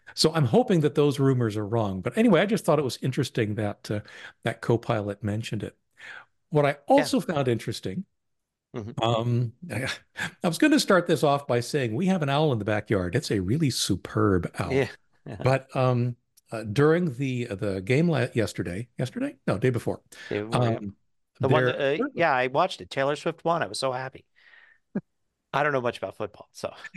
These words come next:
Speaker 1: Exactly, yes.
Speaker 2: Yeah.
Speaker 1: Um, she, uh, she, <laughs> you've got me going down that one.
Speaker 2: Yeah.
Speaker 1: Um, Microsoft actually ran an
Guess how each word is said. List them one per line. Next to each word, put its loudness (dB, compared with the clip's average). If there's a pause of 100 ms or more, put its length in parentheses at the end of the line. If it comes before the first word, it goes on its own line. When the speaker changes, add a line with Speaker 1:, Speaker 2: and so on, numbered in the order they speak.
(160)
Speaker 1:
Exactly, 0
yes. -8
Speaker 2:
Yeah. 0 (440)
Speaker 1:
Um, 2 (760)
she, 2
uh, 0
she, -8 (400)
<laughs> -4
you've -2
got 0
me -6
going 2
down 0
that -4
one. 0 (480)
Speaker 2:
Yeah. 2
Speaker 1:
Um, 0 (240)
Microsoft 0 (100)
actually -2
ran 2
an 0